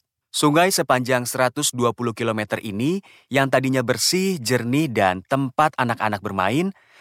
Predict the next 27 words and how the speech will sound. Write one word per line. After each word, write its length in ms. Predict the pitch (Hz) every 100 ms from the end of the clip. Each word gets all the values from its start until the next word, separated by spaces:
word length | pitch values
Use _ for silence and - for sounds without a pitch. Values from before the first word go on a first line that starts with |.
| -
saat 300 | - 113 117
ini 220 | 123 143
di 100 | 131
beberapa 460 | 113 107 104 98 98
titik 460 | 98 - 143 - -
telah 260 | 101 95
menjadi 400 | 98 101 98 95
hitam 540 | 95 139 - - 139 110
dan 100 | 98
bau. 320 | 85 85 - _ _ _ _ _ _ _
Berdasarkan 720 | 98 113 120 135 123 139 135
analisis, 720 | 127 120 117 110 156 190 - - _ _ _
setiap 560 | - - 110 123 127 127
seratus 560 | - 113 107 123 113 143
liter 320 | 170 - 196 147
air 160 | 139
sungai 480 | 127 120 101 139 202 _ _
sudah 320 | - 170 175 170
terkontaminasi 880 | 139 131 127 120 117 110 104 147
seratus 400 | 143 120 110 131
sembilan 400 | - 107 104 98
puluh 160 | 107 95
empat 160 | 107 -
partikel 500 | 101 - 113 - 156
mikroplastik. 800 | 151 147 - 127 143 156 143 - _ _ _ _ _ _ 95
Mikroplastik 560 | 95 104 120 110 131
ini 320 | 131 120 180